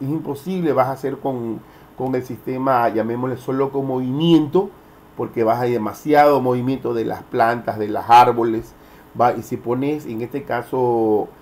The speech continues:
las cámaras con pir, tampoco no te va a servir, solamente son apenas tres en treinta metros. Si utilizas inteligencia artificial, tienes la desventaja que también viene a ser un poco la, eh, la distancia,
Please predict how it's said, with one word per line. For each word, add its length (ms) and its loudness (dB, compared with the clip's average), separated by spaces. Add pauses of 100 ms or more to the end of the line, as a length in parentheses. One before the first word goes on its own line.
(280)
las 100 -6
cámaras 400 -2
con 380 -2
pir, 400 -6 (560)
tampoco 380 -2
no 160 -2
te 100 -4
va 100 2
a 40 2
servir, 260 -6
solamente 480 -4
son 160 -10
apenas 280 -6
tres 180 -6
en 100 -6
treinta 320 -4
metros. 480 2 (380)
Si 80 -10
utilizas 720 -6
inteligencia 640 -6
artificial, 840 2
tienes 300 -6
la 160 -4
desventaja 800 0 (520)
que 140 -4
también 360 -2
viene 220 -4
a 60 -6
ser 320 -6
un 80 -6
poco 360 -6
la, 220 2
eh, 320 -6
la 160 2
distancia, 960 2